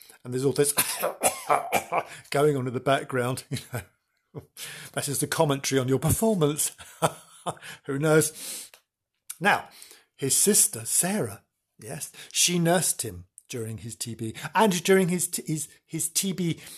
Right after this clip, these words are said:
um, um, illness, he used to lie in the room and listen to the, the river rushing past outside, listen to the sound of it. So that's what I mean about you can come into these rooms and, and hear the sound and experience all of that. How lovely!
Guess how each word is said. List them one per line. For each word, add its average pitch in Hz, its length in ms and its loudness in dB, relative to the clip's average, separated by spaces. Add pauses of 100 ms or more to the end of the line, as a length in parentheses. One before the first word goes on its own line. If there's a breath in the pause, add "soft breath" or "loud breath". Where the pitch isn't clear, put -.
(180 loud breath)
um, 143 260 -6 (180)
um, 139 200 -4 (160)
illness, 185 640 2 (460 loud breath)
he 208 140 -4
used 220 180 2
to 208 60 2
lie 156 600 2 (380 soft breath)
in 135 120 -6
the 135 80 0
room 135 320 2
and 143 120 2
listen 196 300 4
to 180 140 -2
the, 170 200 0 (280 loud breath)
the 214 100 -2
river 202 480 0 (520)
rushing 151 420 0
past 131 400 -2
outside, 117 500 -6 (140)
listen 233 240 2
to 196 80 0
the 190 80 -4
sound 123 460 0
of - 140 -18
it. - 140 -20 (100)
So - 120 -8
that's 320 240 0
what 233 80 2
I 226 60 2
mean 202 200 4
about - 380 0
you 135 120 -8
can 151 140 -4
come 139 140 -8
into 131 120 -6
these 123 180 -4
rooms 127 300 0
and, 131 100 -4 (160 loud breath)
and 151 140 -4
hear 208 300 2
the 165 80 4
sound 143 300 4
and 170 80 2
experience 226 680 2
all 98 120 -8
of 90 100 -16
that. - 360 -12
How 151 240 4
lovely! 104 680 -2